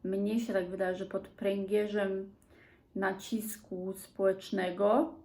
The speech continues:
rząd niemiecki tutaj zmienił w tej kwestii zdanie, ponieważ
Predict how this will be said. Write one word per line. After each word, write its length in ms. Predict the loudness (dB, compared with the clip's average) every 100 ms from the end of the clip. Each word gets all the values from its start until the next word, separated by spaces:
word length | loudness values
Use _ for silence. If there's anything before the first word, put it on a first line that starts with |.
| -20 _ _ _ _ _ _ _ _ _ _ _ _ _ -20 -20 -20 _ -20 -12 -4
rząd 320 | 0 0 0
niemiecki 460 | 0 0 -4 -8
tutaj 380 | -12 -6 -2 -2
zmienił 440 | -2 -4 -2 -4 -8
w 420 | -16 -20 -20 -6
tej 160 | -6
kwestii 420 | -4 -6 -6 -6 -8
zdanie, 380 | 0 0 2
ponieważ 600 | -2 -2 2 2 2 -6